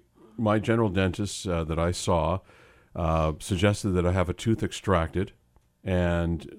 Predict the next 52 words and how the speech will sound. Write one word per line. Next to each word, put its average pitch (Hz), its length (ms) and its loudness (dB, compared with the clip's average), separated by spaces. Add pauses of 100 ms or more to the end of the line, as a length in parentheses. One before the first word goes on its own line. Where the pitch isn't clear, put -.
(160)
and 85 260 -2
that, 85 140 -4
that 95 100 2
was 92 120 -2
basically 90 760 0
the 90 160 2
end 98 140 4
of 90 80 -2
the 90 80 -2
story. 120 560 2 (760)
I 85 120 0
went 123 200 4
to 104 60 -2
B 95 160 2
C 95 180 -2
Perio 87 420 2
and 95 120 0
was 90 100 -4
told, 107 220 -2
"No, 104 360 0
uh, 80 100 -2
let's, - 420 -6 (100)
we're 95 320 -2
not 135 140 2
gonna 113 140 2
take 131 240 -2
that 95 180 2
tooth 95 240 0
out. 117 160 2
We're 120 140 2
gonna 135 120 2
save 196 340 2
that 80 200 2
tooth." 78 340 -6 (400)
And 110 120 4
I 127 60 4
still 190 240 0
have 190 200 4
that 110 180 2
tooth, 131 240 0
and 135 80 2
I 131 60 4
haven't 135 220 4
had 135 160 2
a, 131 180 2 (100)
a, 113 200 -2
a - 20 -2
bit 147 180 2
of 185 80 0
problem 202 400 2
with 82 200 -2
it. - 180 -8